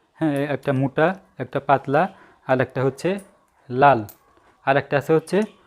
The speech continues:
এই মজিবার মার্কা। হ্যাঁ, মজিবার মার্কা, এই যে, এই, এইটা না? হ্যাঁ, মজিবার মার্কা। আচ্ছা, ওটা খুঁজতেছি, আগে সেই পর্যায়ে যায়নি। হ্যাঁ, তারপরে আছে হচ্ছে, হ্যাঁ, এক টাকা মজিবার মার্কা, দুই হাজার দশ সালে এক টাকা।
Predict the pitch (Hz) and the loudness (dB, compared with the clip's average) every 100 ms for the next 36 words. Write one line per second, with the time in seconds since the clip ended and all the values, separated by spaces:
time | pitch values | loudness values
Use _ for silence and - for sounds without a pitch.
0 | _ _ 123 120 123 147 147 147 131 120 | _ _ -4 0 4 4 4 4 4 2
1 | 123 104 - _ _ _ _ _ _ _ | -2 -6 -10 _ _ _ _ _ _ _
2 | _ _ _ - 127 131 135 139 139 139 | _ _ _ -4 0 0 2 2 2 0
3 | 139 170 127 110 104 - - 160 120 110 | 0 2 0 0 -8 -14 -14 -10 -10 -8
4 | 117 131 _ _ _ _ _ _ _ _ | -10 -12 _ _ _ _ _ _ _ _
5 | - 127 127 127 123 123 117 113 135 160 | -8 -4 -2 0 0 0 -2 -4 -6 -8
6 | - _ _ _ _ _ _ _ _ _ | -14 _ _ _ _ _ _ _ _ _
7 | _ _ _ _ _ _ _ _ _ _ | _ _ _ _ _ _ _ _ _ _
8 | _ _ _ _ 131 - 123 135 - 143 | _ _ _ _ -10 -4 -4 -4 -4 -4
9 | - 123 123 123 135 127 123 123 113 120 | -2 -2 0 0 0 0 2 2 2 0
10 | 107 117 - _ _ _ 127 123 143 147 | -2 -6 -10 _ _ _ -8 -2 0 0
11 | 147 139 143 147 - 151 202 - _ _ | -2 -2 -4 -4 2 2 2 -8 _ _
12 | _ _ - 147 156 - 135 131 147 143 | _ _ -6 2 2 2 -2 0 2 2
13 | 139 131 117 117 135 147 127 139 - 127 | 2 2 -2 0 2 2 2 0 0 -4
14 | 120 - 117 107 | -4 -4 -10 -10